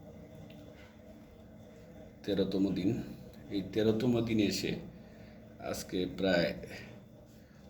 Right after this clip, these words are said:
চল্লিশ পার্সেন্ট এই অ্যাডাল লার্ভা ফিউফাতে পরিণত হয়েছে।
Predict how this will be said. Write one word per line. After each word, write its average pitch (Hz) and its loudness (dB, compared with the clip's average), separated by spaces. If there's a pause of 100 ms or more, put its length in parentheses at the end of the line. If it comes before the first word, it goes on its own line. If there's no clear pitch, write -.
(640)
চল্লিশ 101 2
পার্সেন্ট 95 0 (1800)
এই - -4
অ্যাডাল 98 4
লার্ভা 95 6
ফিউফাতে 95 -2 (100)
পরিণত 82 0
হয়েছে। - -8